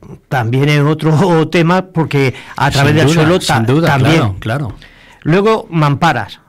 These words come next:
Speaker 1: En cada mostrador tengo una mampara puesta para que el contacto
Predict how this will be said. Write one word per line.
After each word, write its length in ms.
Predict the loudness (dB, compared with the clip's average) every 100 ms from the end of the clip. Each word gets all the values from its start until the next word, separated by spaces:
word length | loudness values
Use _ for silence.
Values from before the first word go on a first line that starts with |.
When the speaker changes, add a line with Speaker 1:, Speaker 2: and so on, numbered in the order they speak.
| _
Speaker 1:
En 200 | -2 0
cada 400 | 2 2 2 2
mostrador 520 | 2 0 0 0 0 -2
tengo 220 | -2 0
una 340 | 2 2 2
mampara 460 | 2 0 0 0 0
puesta 400 | -4 -4 -8 -8 -18 _ _ _ _ _ -20 -20 _ -2
para 260 | 0 0
que 260 | 0 2 2
el 280 | 0 -2 0
contacto 680 | -2 0 -2 -2 -4 -4